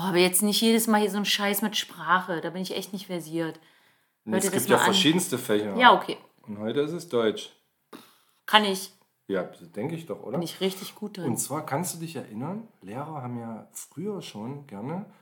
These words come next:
Speaker 2: ihre SchülerInnen, äh,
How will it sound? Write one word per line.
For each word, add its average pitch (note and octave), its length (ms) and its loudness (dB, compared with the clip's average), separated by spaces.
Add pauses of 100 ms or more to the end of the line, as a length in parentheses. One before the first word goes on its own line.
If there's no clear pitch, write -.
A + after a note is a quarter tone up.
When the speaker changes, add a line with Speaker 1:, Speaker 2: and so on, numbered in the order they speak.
(460)
Speaker 2:
ihre A2 720 -8
SchülerInnen, C#3 920 -8
äh, G#2+ 260 -12